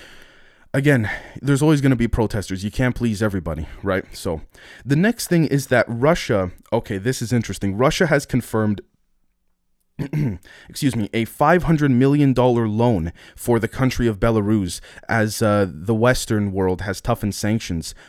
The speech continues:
on Belarus. I'm curious to see how this plays out here. So for those who don't know, I believe Camden covered it, but if you didn't listen or watch, or maybe if you just took some time off from the show or what have you, uh, what happened in Belarus basically, and don't quote me on this, guys, because I,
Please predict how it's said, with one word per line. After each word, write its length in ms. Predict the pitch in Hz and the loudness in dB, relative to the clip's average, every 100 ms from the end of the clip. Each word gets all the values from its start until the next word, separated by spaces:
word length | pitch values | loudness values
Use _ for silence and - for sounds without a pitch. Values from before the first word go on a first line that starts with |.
| - | -6
on 200 | 110 95 | -2 0
Belarus. 540 | 101 98 92 87 - - - - - _ _ _ _ _ - | 0 0 -2 -4 -8 -16 -20 -20 -20 _ _ _ _ _ -2
I'm 160 | 131 156 | 2 2
curious 320 | - 180 165 | 4 2 2
to 80 | - | -4
see 140 | - | 0
how 100 | 151 | 2
this 140 | 131 - | 2 -2
plays 260 | 120 107 | -2 0
out 140 | 104 - | -2 -2
here. 120 | 85 | -6
So 160 | - | -4
for 140 | 104 127 | -2 0
those 220 | 160 180 | 0 2
who 100 | 165 | 2
don't 240 | 139 131 | 4 4
know, 220 | 117 117 - | 4 2 2
I 100 | 107 | 0
believe 320 | 117 123 135 | 0 -4 -4
Camden 460 | - 123 113 107 | -2 0 0 0
covered 340 | - 120 101 101 | -2 -4 -2 -4
it, 100 | 98 | -2
but 120 | 101 | -4
if 120 | 101 | -4
you 60 | 107 | 0
didn't 240 | 120 113 | 0 0
listen 320 | 113 107 113 | -2 -2 -4
or 80 | 90 | -4
watch, 400 | 101 98 98 - | -2 0 0 0
or 60 | 101 | -2
maybe 240 | 107 104 | -2 -2
if 120 | 104 | -6
you 60 | 101 | -6
just 220 | 98 - | -8 -8
took 160 | 110 - | -10 -6
some 120 | 101 | -6
time 240 | - 101 | -4 -4
off 180 | 95 98 | -4 -4
from 160 | - 92 | -6 -6
the 60 | |
show 200 | 90 107 | -4 -2
or 80 | 95 | -2
what 160 | 92 92 | -2 -4
have 220 | 98 85 | -6 -6
you, 160 | 87 90 - - - | -6 -8 -14 -16 -2
uh, 220 | 107 101 | 0 2
what 140 | 107 | 2
happened 320 | 113 139 139 139 | 2 2 2 2
in 100 | 120 | 4
Belarus 520 | 117 113 104 107 92 | 4 4 2 0 -2
basically, 720 | 92 117 120 113 - 101 87 | 0 0 0 -4 -6 -6 -4
and 380 | - 104 98 107 | -4 -4 -4 -4
don't 180 | 127 131 | 0 0
quote 260 | - 127 107 | 2 0 2
me 120 | 104 | 0
on 160 | 95 | 0
this, 140 | 95 - | -2 -2
guys, 260 | 98 92 | -2 -2
because 320 | - 104 107 104 | -4 -6 -2 -2
I, 140 | 98 | -2